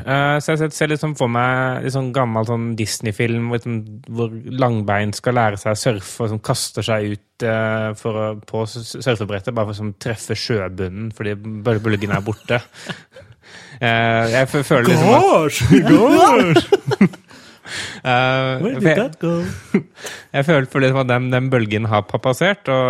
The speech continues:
Speaker 1: eh, om, jeg tror ikke det er en sånn kaster seg på, det er mer sånn prøver å ta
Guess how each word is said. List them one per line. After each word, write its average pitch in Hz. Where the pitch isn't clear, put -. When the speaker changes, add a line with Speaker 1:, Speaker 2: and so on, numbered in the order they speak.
Speaker 1:
eh, 127
om, 123
jeg 117
tror 123
ikke 131
det 127
er 123
en 123
sånn 117
kaster -
seg 107
på, 113
det 127
er 117
mer 113
sånn 107
prøver 104
å 107
ta -